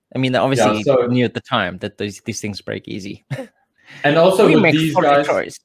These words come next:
Speaker 2: but also, Rob, like, with a toy like this, with the Revotech jo-, uh, joints and things like that, if you just get yourself, and I mean, you, you know, there are, there is a nice model store there in Cape Town that has Vallejo stuff or Vallejo stuff.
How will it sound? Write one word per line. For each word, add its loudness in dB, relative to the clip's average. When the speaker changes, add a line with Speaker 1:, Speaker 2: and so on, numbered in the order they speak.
Speaker 2:
but 2
also, 2
Rob, 0
like, 0
with 0
a -8
toy -2
like -2
this, -6
with -14
the -6
Revotech -4
jo-, -6
uh, -2
joints -4
and -10
things -10
like -4
that, -4
if -14
you -8
just -8
get -6
yourself, -4
and -6
I -6
mean, -6
you, -8
you -10
know, 0
there -2
are, 0
there -4
is -2
a -4
nice -2
model -2
store -4
there -4
in -8
Cape -4
Town -6
that -4
has -2
Vallejo -2
stuff -8
or -12
Vallejo -4
stuff. -6